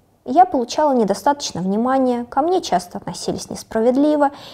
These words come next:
и не очень-то меня ценили, уважали, у меня у самой возникает чувство, что я как будто бы не дотянула.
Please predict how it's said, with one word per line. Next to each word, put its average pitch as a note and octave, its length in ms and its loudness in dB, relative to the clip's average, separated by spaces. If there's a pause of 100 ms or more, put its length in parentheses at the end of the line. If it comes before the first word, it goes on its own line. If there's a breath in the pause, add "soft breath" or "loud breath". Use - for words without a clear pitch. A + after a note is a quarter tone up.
(140)
и C4+ 60 2
не D4+ 120 2
очень-то B3 340 0
меня G3 240 2
ценили, F#3 460 -2
уважали, E4 600 4 (760 loud breath)
у A3 80 2
меня C4+ 260 6
у C4 60 6
самой F4+ 360 4
возникает D#4+ 460 4
чувство, - 360 -6
что - 180 -6
я D4 140 4
как A3 180 0
будто B3+ 240 0
бы A3+ 80 2
не A#3 140 2
дотянула. G3+ 580 -4